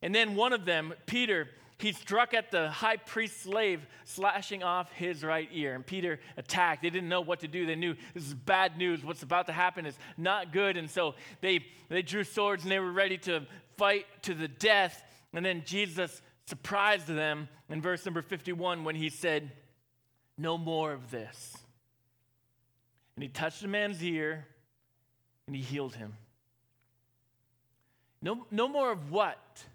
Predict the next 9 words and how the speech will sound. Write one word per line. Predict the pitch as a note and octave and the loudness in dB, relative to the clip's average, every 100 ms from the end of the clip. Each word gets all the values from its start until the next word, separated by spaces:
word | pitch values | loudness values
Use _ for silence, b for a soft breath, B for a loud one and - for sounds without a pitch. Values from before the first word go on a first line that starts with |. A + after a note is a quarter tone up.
| - - _ _ - | -20 -20 _ _ -12
exactly? | D3 C#3+ D#3+ D#3 - B2+ A2+ - _ _ _ _ _ _ _ _ _ _ _ _ - | -8 2 4 4 -2 -6 -8 -14 _ _ _ _ _ _ _ _ _ _ _ _ -4
What | A#3 | -2
is | C4+ | -2
Jesus | - B3 A3 G3 | -2 0 0 -4
saying? | - A#3 F3+ | -2 0 0
"No | F3+ F#3 | 0 -2
more | F3 F#3+ G3 F3+ | 0 0 2 0
of | C#3+ B2 | -2 -6
this." | B2+ A2+ - | -6 -6 -12